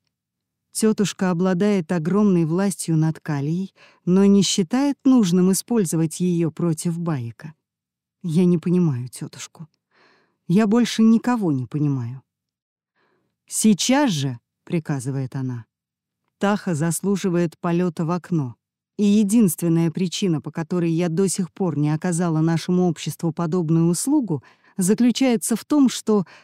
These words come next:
так я лишь усложню себе поиски Афера. Я отпускаю Таху и опускаюсь на колени пред его гнусным отцом, произнося слова, обжигающие мне язык. «Простите мое неприемлемое поведение, великий Заим».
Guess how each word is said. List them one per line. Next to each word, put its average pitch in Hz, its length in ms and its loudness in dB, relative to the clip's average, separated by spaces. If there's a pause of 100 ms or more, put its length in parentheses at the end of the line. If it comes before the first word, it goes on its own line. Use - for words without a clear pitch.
(280)
так 285 200 -2 (140)
я 190 180 2
лишь 214 340 0 (120)
усложню 226 640 2
себе 160 300 -2
поиски 170 520 -2
Афера. 143 420 -6 (840)
Я 175 240 -2
отпускаю 175 560 -6
Таху 147 420 -10 (280)
и 175 80 -6
опускаюсь 175 600 -4
на 175 120 -2
колени 156 420 -6
пред 147 220 -6
его 143 220 -4
гнусным 143 560 -2
отцом, 147 440 -6
произнося 151 640 -4
слова, 165 420 -4
обжигающие 151 720 -4
мне 147 260 0
язык. 131 380 -10 (1300)
«Простите 196 600 -2
мое 185 320 2
неприемлемое 190 960 2
поведение, 175 720 -2
великий 160 440 -2
Заим». 131 460 -4